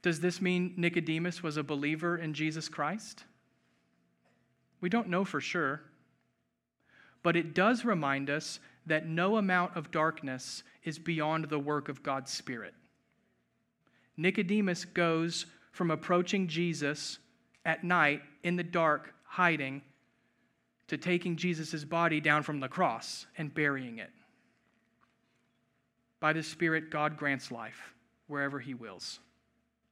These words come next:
And so, what do we do? We praise God for giving us new life when we were in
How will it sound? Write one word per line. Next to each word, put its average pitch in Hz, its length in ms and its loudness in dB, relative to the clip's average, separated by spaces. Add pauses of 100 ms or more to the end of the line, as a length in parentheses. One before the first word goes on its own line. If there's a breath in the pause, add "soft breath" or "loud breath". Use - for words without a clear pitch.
(1000 soft breath)
And 160 120 -8
so, 170 500 4
what 180 200 0
do 196 100 0
we 202 160 0
do? 135 280 -4 (720)
We 156 120 -2
praise 151 400 -2
God 151 380 -2 (1120)
for 165 120 -2
giving 160 320 2
us 160 240 0
new 165 200 0
life 156 520 0
when 156 160 -4
we 151 140 0
were 151 160 -2
in 156 360 -4